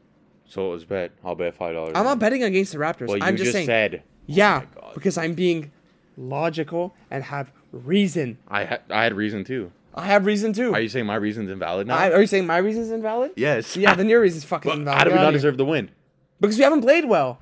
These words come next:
Speaker 1: Okay, but it's a new game, so how do we not
Speaker 2: But
Speaker 1: deserve
Speaker 2: it
Speaker 1: the
Speaker 2: doesn't
Speaker 1: win just
Speaker 2: matter.
Speaker 1: 'cause we
Speaker 2: If
Speaker 1: did,
Speaker 2: they continue,
Speaker 1: if we do, ju-,
Speaker 2: do
Speaker 1: we
Speaker 2: you
Speaker 1: don't,
Speaker 2: not listen to what I
Speaker 1: we,
Speaker 2: just said?
Speaker 1: we don't deserve the win 'cause we played bad two,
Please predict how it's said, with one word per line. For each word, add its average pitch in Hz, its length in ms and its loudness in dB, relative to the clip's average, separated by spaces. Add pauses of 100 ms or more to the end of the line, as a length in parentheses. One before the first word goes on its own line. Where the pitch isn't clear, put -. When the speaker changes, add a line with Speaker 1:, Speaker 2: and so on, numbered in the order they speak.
Speaker 1:
Okay, 139 260 2
but 127 140 0
it's 127 120 -2
a 127 40 -2
new 127 200 0
game, 127 320 0
so 110 340 -2 (100)
how 104 140 -4
do 120 80 0
we 120 80 -4
not 117 60 2
Speaker 2:
But - 60 4
Speaker 1:
deserve - 160 2
Speaker 2:
it 180 60 0
Speaker 1:
the 226 60 2
Speaker 2:
doesn't 208 120 2
Speaker 1:
win 220 60 2
just 247 140 4
Speaker 2:
matter. 147 80 0
Speaker 1:
'cause 147 100 -2
we 131 120 0
Speaker 2:
If 120 40 -4
Speaker 1:
did, 139 200 6
Speaker 2:
they 269 120 8
continue, 294 320 2
Speaker 1:
if 151 160 2
we 196 120 2
do, 196 100 0 (160)
ju-, 190 160 4
Speaker 2:
do 240 80 0
Speaker 1:
we 135 80 6
Speaker 2:
you - 60 10
Speaker 1:
don't, 427 100 10
Speaker 2:
not 320 220 10
listen 262 320 2
to 240 80 4
what 226 120 8
I 214 40 6
Speaker 1:
we, 214 80 4
Speaker 2:
just 214 200 0
said? 170 160 2
Speaker 1:
we 156 60 6
don't 185 160 2
deserve 170 240 0
the 160 60 -2
win 156 180 0
'cause 147 100 -12
we 143 100 -4
played 123 200 -2
bad 117 260 2
two, 135 300 -8